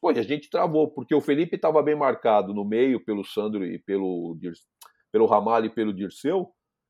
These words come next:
e a gente conseguiu controlar, e o Flamengo tentava e tentava, e você via que não tinha mais força pra ir. Aí,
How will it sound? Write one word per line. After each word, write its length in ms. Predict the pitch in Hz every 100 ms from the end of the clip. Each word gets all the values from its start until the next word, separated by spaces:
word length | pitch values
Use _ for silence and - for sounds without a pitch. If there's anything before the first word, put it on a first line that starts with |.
| -
e 40 | -
a 60 |
gente 220 | 127 156
conseguiu 420 | - 156 143 139 151
controlar, 520 | 165 160 156 147 139
e 40 |
o 40 | 143
Flamengo 360 | 147 143 151
tentava 540 | 147 151 135 139 139 143
e 20 |
tentava, 400 | 147 127 143 151
e 40 |
você 120 | 151
via 160 | 147 160
que 80 | 185
não 140 | 156
tinha 160 | 143 127
mais 220 | 110 -
força 420 | - 104 95 - _ _ -
pra 220 | 113 104
ir. 280 | 107 107 87
Aí, 300 | 104 113